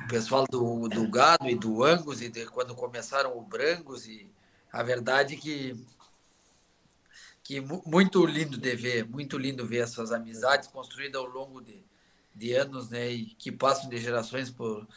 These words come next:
pra gerações, muito, muito lindo mesmo.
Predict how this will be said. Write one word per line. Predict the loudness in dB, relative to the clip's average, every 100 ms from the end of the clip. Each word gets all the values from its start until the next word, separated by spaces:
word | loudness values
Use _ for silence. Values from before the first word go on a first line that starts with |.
| -20 _ _
pra | 2 4
gerações, | 4 2 2 0 -4 -6
muito, | -6 -6 -4 -4 -2
muito | 0 0 0 -2
lindo | -2 -2 -2
mesmo. | -4 -6